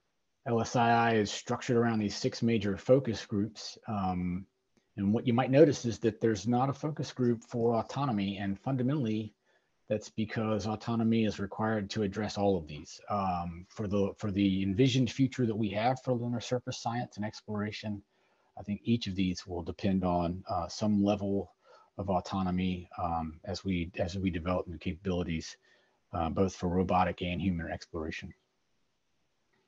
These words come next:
Let's see. Uh, so as we mentioned earlier, L sic, uh, Lunar Surface Innovation Consortium. It's the public interface for L S I I. Uh, it's hosted by A P L. They're facilitating this workshop.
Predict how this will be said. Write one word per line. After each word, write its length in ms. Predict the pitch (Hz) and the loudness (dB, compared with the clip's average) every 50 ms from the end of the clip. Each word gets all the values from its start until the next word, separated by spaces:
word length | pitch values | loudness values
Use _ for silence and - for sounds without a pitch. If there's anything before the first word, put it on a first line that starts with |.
| _ _ _ _ _ _ _ _ _ _ _ | _ _ _ _ _ _ _ _ _ _ _
Let's 120 | - - | -20 -20
see. 360 | - - - - 117 107 - - - - - - - _ _ _ _ _ _ _ _ _ _ _ _ _ _ _ _ _ _ _ _ _ _ _ _ _ _ _ - | -18 -16 -12 -10 -10 -10 -10 -12 -18 -20 -20 -20 -20 _ _ _ _ _ _ _ _ _ _ _ _ _ _ _ _ _ _ _ _ _ _ _ _ _ _ _ -4
Uh, 340 | - 90 87 87 87 85 85 | 0 2 2 2 2 0 -2
so 240 | - - - 113 104 | -2 0 2 4 4
as 100 | 98 92 | 4 4
we 80 | 95 | 4
mentioned 240 | 98 101 98 - 95 | 4 2 2 0 0
earlier, 380 | 95 98 101 104 98 98 95 92 | 2 4 4 6 6 6 6 4
L 140 | 92 95 | 2 0
sic, 360 | - - 113 101 101 - - - | 0 0 0 0 0 -2 -4 -4
uh, 200 | 113 104 92 90 | -2 -2 -2 0
Lunar 260 | 90 98 104 104 101 | 0 2 2 0 0
Surface 480 | - - 101 95 - 98 95 90 - | 0 -2 -2 -2 -2 -2 -4 -4 -4
Innovation 420 | - 95 90 87 95 92 - - 175 | -6 -4 -4 -2 -2 -4 -4 -6 -10
Consortium. 680 | - - - - - 180 165 - 185 175 170 156 135 139 | -10 -12 -6 -2 0 0 0 2 0 -2 0 -2 -4 -4
It's 240 | 113 98 - - - | -6 -6 -8 -8 -6
the 340 | - 101 95 90 90 85 - _ - - - - - _ _ | -2 -2 0 0 -2 -4 -8 _ -20 -20 -20 -20 -20 _ _
public 300 | - - 147 147 160 156 | 4 6 8 8 6 6
interface 540 | 156 156 160 151 - - 160 156 156 151 - | 6 4 4 4 4 4 4 4 4 2 0
for 360 | - - - 147 135 131 127 | -4 -2 -2 0 2 4 4
L 100 | 139 147 | 6 6
S 180 | 147 135 - - | 6 4 4 4
I 180 | 151 139 135 | 4 4 4
I. 440 | 139 143 151 151 156 156 156 139 139 - _ - - - - _ _ - | 4 4 4 4 2 2 0 -2 -4 -8 _ -20 -20 -20 -20 _ _ -2
Uh, 200 | - 107 101 95 | 2 2 4 4
it's 180 | 95 95 - | 2 2 6
hosted 380 | - 147 165 143 - - 143 135 | 8 8 8 8 6 2 2 4
by 140 | 139 139 131 | 4 4 6
A 160 | 131 143 143 | 6 4 4
P 220 | 143 - 139 135 131 | 4 4 6 8 8
L. 260 | 131 139 160 165 151 _ _ _ _ _ _ _ _ _ _ _ _ _ _ - | 8 6 4 0 -2 _ _ _ _ _ _ _ _ _ _ _ _ _ _ -4
They're 120 | 101 95 | -4 -4
facilitating 500 | - - 98 - 120 113 101 107 104 101 | -4 -2 2 4 6 6 6 4 4 2
this 160 | 101 98 - | 2 0 0
workshop. 500 | 113 117 113 - - 110 110 117 117 - | 0 -2 -2 -2 -4 -2 -2 -2 -4 -4